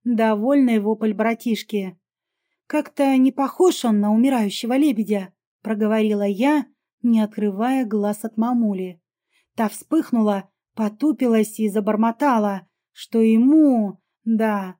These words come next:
намного лучше. «Как и ты не похожа сама на себя», продолжила я.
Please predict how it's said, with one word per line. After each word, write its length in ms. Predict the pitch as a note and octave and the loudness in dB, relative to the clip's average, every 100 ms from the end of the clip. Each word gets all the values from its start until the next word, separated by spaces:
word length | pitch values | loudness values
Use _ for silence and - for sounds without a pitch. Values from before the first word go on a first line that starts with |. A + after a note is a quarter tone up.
| - | -4
намного 520 | A3 A3+ A#3 B3 A3+ | 0 2 2 2 0
лучше. 760 | C4 C#4+ A#3 - - G3+ F#3+ _ _ _ _ _ _ | 2 2 2 -2 -6 -6 -6 _ _ _ _ _ _
«Как 240 | - D4+ F4+ | -2 0 0
и 80 | |
ты 400 | - B3+ A3 G3+ _ - | 0 0 0 -2 _ -2
не 140 | A#3 | -2
похожа 460 | A3+ A#3 - A#3+ A3 | 0 -4 -2 -2 -2
сама 300 | A#3+ A3+ A3 | 0 2 2
на 80 | G#3+ | 0
себя», 480 | C4+ A3 A3 G3 _ _ _ _ | -2 -2 -2 -4 _ _ _ _
продолжила 640 | G#3+ A3+ A3 G#3+ F#3 G#3+ A3 | -4 -2 0 -2 -2 -2 -2
я. 420 | A3 G#3+ F3+ E3+ | -2 -2 -4 -12